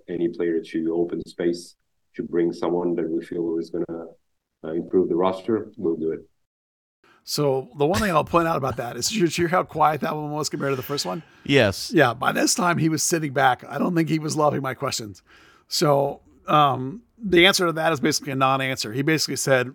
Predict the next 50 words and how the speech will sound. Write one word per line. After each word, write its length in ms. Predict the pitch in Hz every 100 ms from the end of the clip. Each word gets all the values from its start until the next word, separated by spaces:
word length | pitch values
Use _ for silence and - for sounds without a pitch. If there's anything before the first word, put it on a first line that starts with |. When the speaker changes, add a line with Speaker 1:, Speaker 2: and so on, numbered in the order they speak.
| -
Speaker 2:
"We'll 240 | 135 139
discuss 480 | 135 - - 135 -
it, 180 | 127 - -
and 140 | 127
we 100 | 127
could 220 | 120 139
use 260 | 120 120 117
it. 180 | 120 - _ _ _ _ _
You 140 | 143
know, 240 | 123 110 - _ _ 135
we 120 | 156
can 120 | 139
use 180 | 147 120
next 300 | 143 139 -
year's. 160 | 131 110
We 120 | 123
use 200 | 127 110
this 200 | 127 -
year's 140 | 123
on 120 | 117 113
Franco 280 | 117 110
Jara." 320 | 110 120 101 87 _
So 340 | - 139 120 - _ _ _
it's 220 | 151 131
in 180 | 160 160
the 160 | 151 - - _ -
stable 440 | - 160 147 143
of 120 | 131 - _ -
options. 500 | 160 139 143 139 123
It's 140 | 120
in 100 | 135
the 60 | 131
cards. 580 | 135 135 131 131 120 - _ - _ _ 233
They 220 | 143 139
weren't 200 | 135 127
gonna 160 | 135
commit 300 | 123 127 139
on 220 | 131 123 127
it. 180 | 127 - _ _ _ _ _ -
If 140 | 131
they 120 | 135 127
don't 340 | 143 143 147
do 180 | 139 139
it, 140 | 117
they're 180 | 120 120
being 420 | 113 123 117 113 123
absolutely 580 | 127 117 127 120 120 -
asinine 480 | 127 123 127 123
and 100 | 117
stupid. 500 | - 139 135 135 120